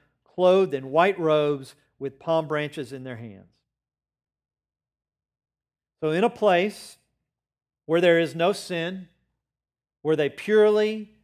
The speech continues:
and unashamedly and honestly worship the Lamb,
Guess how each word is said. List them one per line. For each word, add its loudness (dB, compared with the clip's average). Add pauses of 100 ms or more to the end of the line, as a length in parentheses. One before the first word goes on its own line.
(120)
and -16
unashamedly -2
and -16
honestly -2 (140)
worship -2
the -6
Lamb, -6